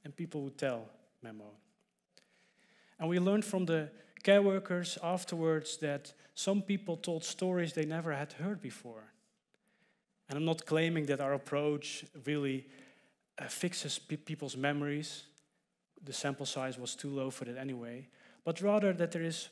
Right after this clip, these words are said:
potential for the robot to stimulate people to tell different stories than they normally do. And if you have loved ones with Alzheimer's, for example, you know that they tend to tell the same stories and over and again.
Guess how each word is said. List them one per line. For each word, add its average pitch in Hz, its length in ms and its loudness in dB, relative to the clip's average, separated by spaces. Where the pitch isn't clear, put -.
potential 196 520 2
for - 140 -2
the 151 100 2
robot 160 400 4
to 143 100 -6
stimulate 180 600 2
people 160 260 -2
to 147 140 -8
tell 143 260 -2
different 190 460 -2
stories 107 640 -12
than 123 140 -8
they 123 100 -4
normally 127 480 -4
do. 110 120 -18
And 156 100 0
if 175 120 -2
you 180 60 4
have 156 140 0
loved 196 260 6
ones 165 460 -2
with 131 200 -6
Alzheimer's, 151 480 -2
for 139 180 -6
example, 131 460 -4
you 147 140 -2
know 165 220 -2
that 143 140 -4
they 127 100 -6
tend 123 280 -6
to 120 80 -12
tell 127 260 -2
the 120 80 -6
same 123 280 -8
stories 127 420 -8
and 123 120 -8
over 123 240 -10
and 110 120 -18
again. 104 260 -20